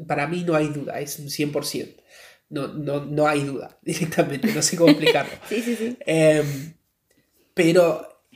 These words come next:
Speaker 1: el hecho de, de decir, "Bueno, yo quiero dedicar mi vida a Jesús", eso fue de mucho más grande.
Speaker 2: Mm.
Speaker 1: Eso fue de, de muchos años después, ¿no? El, el decir,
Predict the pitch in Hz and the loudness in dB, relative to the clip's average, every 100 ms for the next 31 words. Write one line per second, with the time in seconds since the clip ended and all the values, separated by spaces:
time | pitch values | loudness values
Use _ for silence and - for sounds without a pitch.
0 | _ _ _ _ 170 151 156 180 185 202 | _ _ _ _ -8 -4 2 2 2 4
1 | 175 147 143 143 139 139 135 - 147 156 | 6 4 0 -6 -6 -4 -4 -4 -2 -2
2 | 147 143 - 156 156 156 160 147 135 139 | -2 -4 -6 -8 -6 -2 0 -2 -4 -4
3 | 147 151 143 143 151 170 170 - - 147 | -4 -2 -6 -6 0 0 -2 -6 -6 -2
4 | 185 233 - _ - - _ _ _ 160 | 0 -2 -8 _ -20 -20 _ _ _ -4
5 | 165 190 185 165 147 143 143 160 143 143 | -2 0 0 0 0 -6 -8 -8 -4 -4
6 | 160 156 - - 247 220 214 214 147 - | -2 -4 -8 -14 -6 -6 -4 -8 -10 -6
7 | 147 147 143 139 127 139 - _ _ _ | -4 -2 -2 -4 -8 -10 -18 _ _ _
8 | _ _ _ _ _ _ 139 143 139 147 | _ _ _ _ _ _ -16 -12 -6 -4
9 | 165 160 - 143 143 - - - - - | -2 -2 -4 -8 -10 -12 -14 -14 -14 -14
10 | - _ _ _ - 87 - - 147 147 | -18 _ _ _ -14 -12 -12 -8 -6 -4
11 | 143 - 147 143 143 | -2 -2 -2 -4 -8